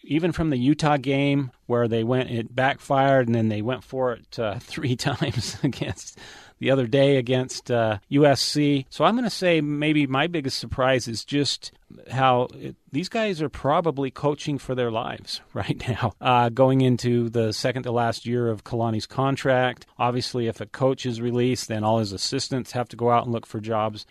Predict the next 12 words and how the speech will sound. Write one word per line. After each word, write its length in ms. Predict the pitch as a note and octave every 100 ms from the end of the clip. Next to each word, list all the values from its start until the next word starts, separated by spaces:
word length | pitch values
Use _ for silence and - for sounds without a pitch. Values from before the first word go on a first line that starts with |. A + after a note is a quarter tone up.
| -
And 420 | A#2+ A#2 A2+ G2+
to 120 | -
me, 480 | B2 C#3+ D#3+ D3+ C3+
this 220 | A#2 C3
coaching 360 | - C#3+ B2+ A#2+
staff, 380 | - B2 A#2 A2 -
uh, 160 | B2 A#2
deserves 680 | A2 B2 C#3 C3+ C3+ A2 -
brownie 420 | - B2 D#3 G#3
points. 460 | - A#2 F#2+ - -
They've 300 | C3 C3 A#2+
really 600 | A#2 C3 D3 C#3 B2